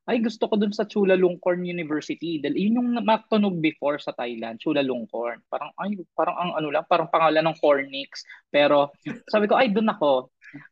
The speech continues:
Kaya lang, nagkaroon ng pandemic. Tapos,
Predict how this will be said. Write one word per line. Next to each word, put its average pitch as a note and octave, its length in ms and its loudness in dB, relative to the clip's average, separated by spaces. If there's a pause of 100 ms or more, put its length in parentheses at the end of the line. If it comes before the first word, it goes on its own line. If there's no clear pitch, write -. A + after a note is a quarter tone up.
Kaya D4 240 2
lang, G3 320 -2 (240)
nagkaroon A3+ 560 -2
ng A3 80 -8
pandemic. C#3 480 -2 (1120)
Tapos, C3+ 640 -2